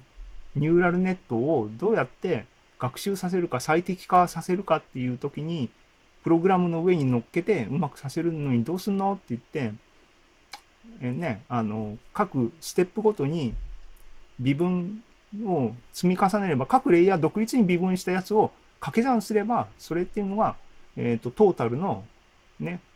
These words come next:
算数、数学でいうところの全体の変分を全部変数分解すれば、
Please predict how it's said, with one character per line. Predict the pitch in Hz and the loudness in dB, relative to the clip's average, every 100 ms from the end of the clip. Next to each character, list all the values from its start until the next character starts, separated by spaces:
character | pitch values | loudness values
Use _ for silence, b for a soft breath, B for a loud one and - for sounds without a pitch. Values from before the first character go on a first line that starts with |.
| _ | _
算 | - 180 175 | 0 2 2
数、 | - | 0
数 | 175 185 | 2 4
学 | 170 165 | 4 4
で | 156 | 0
い | |
う | 160 | 0
と | 160 | 0
こ | |
ろ | 120 | 0
の | |
全 | 107 156 165 | 2 2 2
体 | 170 | -2
の | 160 | -2
変 | 135 175 190 185 | 0 2 4 4
分 | 180 202 196 196 190 180 - - | 4 4 4 2 2 0 -2 4
を | 220 127 - b b b b | 6 6 0 b b b b
全 | 135 196 170 | 2 4 4
部 | 131 | 2
変 | 170 180 | 2 2
数 | 185 | 4
分 | 175 202 | 4 2
解 | 185 190 | 2 0
す | - | 0
れ | 185 | -2
ば、 | 190 156 | 2 0